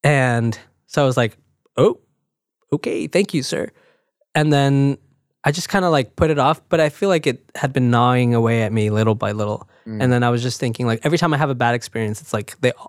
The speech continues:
Speaker 1: all the bad experiences come back. And I'm like, "Maybe I should, maybe, like, what am I doing? I don't even know." Like, the, the problem that I f-, faced was that I didn't know anybody in the industry here.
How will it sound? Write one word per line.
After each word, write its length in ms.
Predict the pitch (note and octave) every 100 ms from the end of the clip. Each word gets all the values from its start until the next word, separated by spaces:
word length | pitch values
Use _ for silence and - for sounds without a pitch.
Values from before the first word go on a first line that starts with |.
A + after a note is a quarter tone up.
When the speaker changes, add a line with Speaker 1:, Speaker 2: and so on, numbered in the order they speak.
| -
Speaker 1:
all 300 | C3+ C3 B2+
the 100 | A2+
bad 180 | A#2
experiences 560 | A2+ - A#2 A2 A2 A2
come 160 | - A2
back. 280 | A2 B2 B2
And 100 | A2+
I'm 100 | G#2+
like, 240 | G#2 - _ _ _ _ _ _
"Maybe 200 | A#2 A2+
I 60 | B2+
should, 460 | C3 D#3 D3+ D3 C#3
maybe, 540 | A#2+ A#2 A#2+ A#2 A2+
like, 320 | G2+ G2 -
what 80 | C3
am 60 | C#3
I 60 |
doing? 440 | B2 B2 B2 A#2 A2
I 40 |
don't 120 | A2+
even 140 | A2+ A2
know." 400 | A2 A2 G#2 G2+ _ _ _ _
Like, 240 | A2+ G#2+ - _ _ _ -
the, 280 | D#3+ D3 B2+
the 120 | C3+
problem 360 | C3 C#3+ D3 D3+
that 100 | D3
I 120 | A#2+
f-, 80 | A#2+ - _ _ - _
faced 400 | _ C3+ C3 A#2+ B2
was 140 | A2
that 140 | A2+ A2
I 100 | B2+
didn't 220 | B2 B2
know 300 | B2 A#2+ A#2
anybody 760 | A#2+ A2 G#2+ G#2 A2 A#2+ - - _
in 140 | - C3
the 120 | A#2
industry 420 | A2 A2 - G#2+
here. 460 | G2+ - A2 A2+